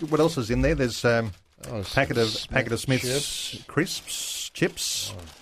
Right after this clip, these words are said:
Speaker 2: Oh.
Speaker 1: Uh,
Speaker 2: Yes,
Speaker 1: we've got, uh,
Speaker 2: crisps.
Speaker 1: uh, you'll, if you're at
Speaker 2: Oh.
Speaker 1: this festival, if you're in Southeast Queensland, you'll meet Mike, uh, you'll meet Dave Beard, who was, uh, going to be part of our stall. Uh, you'll be able to get a hold of our devotional, which is the magazine for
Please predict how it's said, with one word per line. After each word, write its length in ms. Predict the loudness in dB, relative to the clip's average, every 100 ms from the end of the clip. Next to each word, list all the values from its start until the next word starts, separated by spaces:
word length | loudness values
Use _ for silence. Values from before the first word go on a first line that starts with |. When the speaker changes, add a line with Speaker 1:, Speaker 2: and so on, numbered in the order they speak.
| -20 -2
Speaker 2:
Oh. 40 |
Speaker 1:
Uh, 500 | 2 4 4 4 2 2
Speaker 2:
Yes, 80 |
Speaker 1:
we've 180 | 0 2
got, 260 | 2 2 2
uh, 140 | -2
Speaker 2:
crisps. 260 | -2 -8 -16 -20 -20 _ _
Speaker 1:
uh, 40 | -2
you'll, 300 | 4 4 4
if 260 | -4 -6 2
you're 140 | 4
at 140 | 4 4
Speaker 2:
Oh. 40 |
Speaker 1:
this 280 | 0 -2 0
festival, 480 | 0 0 -2 -4 -6
if 100 | 0
you're 140 | 4
in 120 | 4
Southeast 460 | 4 2 2 -2 -2
Queensland, 560 | 0 0 2 0 0 4
you'll 200 | 4 6
meet 460 | 6 4 2 -6 -14 -20 _ _ _ -20 -4
Mike, 480 | 2 4 4 4 -2 -14 -2
uh, 140 | 0
you'll 140 | 2 4
meet 220 | 4 4
Dave 340 | 4 4 2
Beard, 380 | 2 2 0 -4 -12 -18 -18 -4
who 220 | 4 6 6
was, 360 | 4 2 2
uh, 160 | 4 4
going 180 | 2 2
to 40 |
be 100 | 0
part 240 | 0 0 0
of 80 | 0
our 100 | -2
stall. 640 | -2 2 2 2 -2 -8 -8
Uh, 240 | 0 2 2
you'll 140 | 0
be 100 | 2
able 160 | 4 4
to 60 | 2
get 160 | 2
a 60 | 2
hold 280 | 2 2 0
of 160 | 0
our 220 | 0 0
devotional, 680 | -2 2 2 2 0 -4 -4
which 220 | -4 -4
is 80 | -2
the 140 | 0 2
magazine 640 | 2 2 0 0 0 0
for 520 | 0 2 2 0 -4